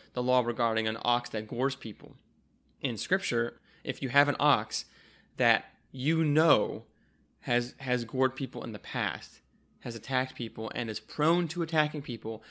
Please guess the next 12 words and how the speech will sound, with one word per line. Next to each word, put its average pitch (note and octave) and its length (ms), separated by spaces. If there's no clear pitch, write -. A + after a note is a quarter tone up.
but B2 100
you D#3 180
do D#3+ 200
nothing G3 480
to F#3 180
prevent D3 360
it, - 200
you B2 120
don't G#2 240
fence A2+ 380
him A2 100
in, G3 320